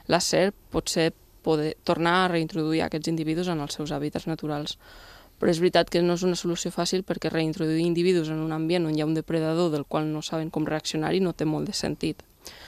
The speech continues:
Però, com bé ha dit en Marc abans, els refugis urbans són una eina, jo crec, molt valuosa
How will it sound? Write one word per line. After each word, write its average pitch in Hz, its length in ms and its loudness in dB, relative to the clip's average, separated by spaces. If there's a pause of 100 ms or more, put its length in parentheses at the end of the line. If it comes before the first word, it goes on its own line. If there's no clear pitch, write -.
(440)
Però, 165 580 6
com 160 180 2
bé 165 80 2
ha 170 60 4
dit 175 160 0
en 175 100 0
Marc 175 240 -2
abans, 185 480 0
els 156 320 -2
refugis 180 480 0
urbans 185 400 2 (120)
són 160 520 2
una 170 240 2
eina, 170 240 4
jo 180 160 2
crec, 170 160 0
molt 175 220 4
valuosa 170 460 2